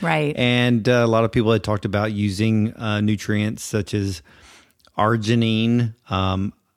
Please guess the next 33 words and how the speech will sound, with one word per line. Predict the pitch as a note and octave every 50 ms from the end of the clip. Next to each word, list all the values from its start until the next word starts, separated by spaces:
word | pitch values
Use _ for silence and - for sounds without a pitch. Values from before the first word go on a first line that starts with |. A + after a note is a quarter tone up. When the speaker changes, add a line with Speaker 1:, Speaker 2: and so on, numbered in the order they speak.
| _ _
Speaker 2:
which | A#2 A#2 A2 - - -
I | - A#2+ A#2+
believe | A#2 A2+ A2+ C3 C#3+ D#3 B2
in, | A#2 A2+ A#2 A2+
but | G2+ A2 A2+
I | A#2+ A2+ G#2 A#2 C3 C#3+
really | C#3 A#2+ G#2 G#2+ G#2+ G#2 G#2
love | G2+ G2+ G#2 G2+ F#2+ F2+
the | F2+
nutrient | G2 G#2 G#2+ - - G#2+ G2+ G2 G#2 - -
citrulline | - - - - - E3 E3+ - - - A#2 G#2 G2 G2+ G#2 G#2 G#2+ A2 G#2+ G#2+ - _ - - - - _ -
because | - G#2 - - A#2+ A2 A2 A2 G#2+ G2
it | - A#2+ B2 G#2+ G#2 G#2 G#2 G2
bypasses | G#2 A2 A2+ A2+ - A#2+ A2 G#2 - A2+ G2+
the | F#2+ G2+ G2
liver | G2+ G2+ G2+ G2 G2+ A#2 B2+
and | B2+ G2+
it's | F2+ -
converted | - - G2+ F#2 G2 G2+ F#2+ G2 F#2+ - - _
into | - C3 C#3 E3 B2+
arginine | G#2 G2+ G#2 G#2 G2 - G2+ G#2 G#2 G#2 -
immediately | G#2+ F#2+ G2 A2 A#2+ G#2 F3+ F3 F3+ F#3+
Speaker 1:
Yes. | G3 G3 E3+ A2+
Speaker 2:
in | G#2
the | F#2+ F#2
kidneys | E2+ - - D3 D#3 A2+ G2+ G2 G#2+ A2 G2+ - - - _ _ _ _ _
and | - G#2 G#2
enters | - A#2 A2 G#2+ A2 G#2 F#2+
back | F#2 G2+ G#2+ G2 -
into | G#2+ G2
the | F2+
system. | - - B2 - - A2
So | F#2+ - B2 A2+ F#2